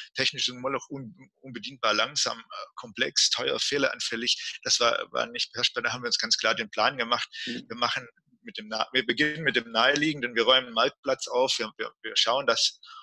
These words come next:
Speaker 1: unsere Produkte auf, auf Amazon bestmögliche Produktdarstellungen hat. Das hilft nämlich zwei. Das hilft einmal uns als Hersteller, dass unsere Produkte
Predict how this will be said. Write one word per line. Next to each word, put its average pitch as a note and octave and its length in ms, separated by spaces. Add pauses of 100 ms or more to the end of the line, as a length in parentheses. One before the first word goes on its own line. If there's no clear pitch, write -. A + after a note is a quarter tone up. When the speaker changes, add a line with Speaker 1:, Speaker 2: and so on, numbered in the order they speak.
(160)
Speaker 1:
unsere B2+ 360
Produkte B2 600
auf, A#2 320
auf - 180
Amazon A#2 720
bestmögliche A#2+ 640
Produktdarstellungen A2 1000
hat. A2 140 (160)
Das - 120
hilft - 220
nämlich A2 240
zwei. B2 380
Das A2+ 140
hilft - 260
einmal A#2 300
uns - 600 (340)
als B2 200
Hersteller, D#3 540
dass B2 220
unsere C3+ 340
Produkte A#2+ 520